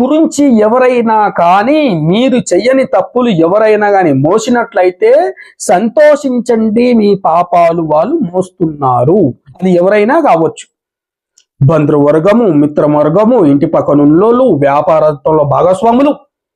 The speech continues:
ఎవరైనా సరే కావచ్చు, మీ పాపాన్ని వాళ్ళు మోస్తున్నారు. ఇది శాస్త్ర ప్రమాణం. మీ కాంతి శరీరానికి వాళ్ళకి ఒక బంధం ఏర్పడుతుంది. మీ గురించి వచ్చేసి వాళ్ళు ఏదైనా చేస్తున్నారు.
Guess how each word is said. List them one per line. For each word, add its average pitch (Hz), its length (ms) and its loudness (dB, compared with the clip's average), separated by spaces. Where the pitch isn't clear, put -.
ఎవరైనా 302 580 2
సరే 269 340 0
కావచ్చు, 220 680 0
మీ 240 220 2
పాపాన్ని 180 440 0
వాళ్ళు 233 220 0
మోస్తున్నారు. 160 760 0
ఇది 330 160 2
శాస్త్ర 254 360 -4
ప్రమాణం. 320 460 -2
మీ 165 140 0
కాంతి 185 320 0
శరీరానికి 262 640 0
వాళ్ళకి 247 380 0
ఒక 226 160 -2
బంధం 190 400 2
ఏర్పడుతుంది. 254 680 -2
మీ 160 240 2
గురించి 240 480 0
వచ్చేసి 240 400 0
వాళ్ళు 240 260 2
ఏదైనా 214 540 2
చేస్తున్నారు. 220 560 0